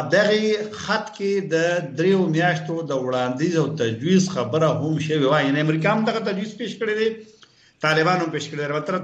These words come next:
طالبان یو سرچینې، یو کس ما ته وویل چې دا تجویز د اورکم چې ورته وایي، حالانکه د اورکم د لفظ سره ډېر خلک اتفاق نه کوي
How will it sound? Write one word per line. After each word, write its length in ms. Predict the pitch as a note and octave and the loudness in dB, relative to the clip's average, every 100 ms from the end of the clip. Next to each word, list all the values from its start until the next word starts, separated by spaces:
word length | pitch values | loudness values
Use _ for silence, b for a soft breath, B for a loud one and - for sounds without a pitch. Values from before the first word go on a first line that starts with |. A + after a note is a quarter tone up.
| E3 | -2
طالبان 320 | C#3+ D3+ E3+ | -2 -2 -2
یو 100 | D#3 | -4
سرچینې، 380 | C#3+ B2 C#3+ D#3+ E3+ D#3 | -8 -8 -4 -4 -2 -2
یو 60 | C#3 D#3 | -2 -4
کس 180 | D3+ | -6
ما 120 | D#3 D#3 | -2 -2
ته 120 | D#3+ | 0
وویل 280 | D#3+ D#3+ D#3+ D#3 | 4 4 4 0
چې 100 | D#3+ D#3+ B - A2+ | -4 -4 B -20 -4
دا 80 | C#3 C3+ C#3 | -2 0 -4
تجویز 480 | B2+ A#2+ G3 G#3+ F#3 D#3+ | -4 -2 -2 -2 0 2
د 20 | E3 E3 F3 E3+ | 2 2 -2 -6
اورکم 600 | C#3+ C3 C3 - F#3+ F#3+ | -8 -6 -6 -2 2 2
چې 80 | C#3+ | 2
ورته 260 | B2+ - | -2 -2
وایي، 220 | A2+ A2 C#3+ G#2+ - | -4 -6 -8 -12 -4
حالانکه 340 | C#3 E3+ F#3+ F3 | 0 0 0 -4
د 60 | |
اورکم 420 | D3 C#3+ F3+ G3 - - C#3 | -4 -6 -6 -6 -6 -12 -12
د 20 | C3 C3+ | -8 -2
لفظ 220 | F#3+ G3+ | -2 -2
سره 140 | F#3+ F3+ | -4 -4
ډېر 220 | D#3 F#3+ E3+ | -2 -2 -2
خلک 220 | F#3 E3+ | -4 -4
اتفاق 380 | D#3 D#3+ D#3+ G3 G3 | -4 -4 -2 0 0
نه 40 | |
کوي 180 | F#3 B2+ | -2 -4